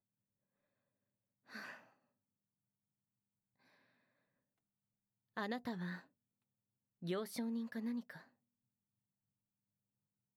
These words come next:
ちょうどいい。一つ、尋ねてもいいでしょうか？ここは今、山の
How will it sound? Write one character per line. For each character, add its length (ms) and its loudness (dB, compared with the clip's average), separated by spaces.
ち 140 0
ょ 60 0
う 40 -8
ど 140 -10
い 140 -10
い。 60 -12
一 240 -2
つ、 300 -8
尋 240 0
ね 100 2
て 120 -2
も 100 0
い 100 2
い 40 -6
で 80 -4
し 160 -6
ょ 20 -6
う 80 -16
か？ 200 -14
こ 140 2
こ 180 0
は 200 2
今、 400 0
山 340 2
の 280 2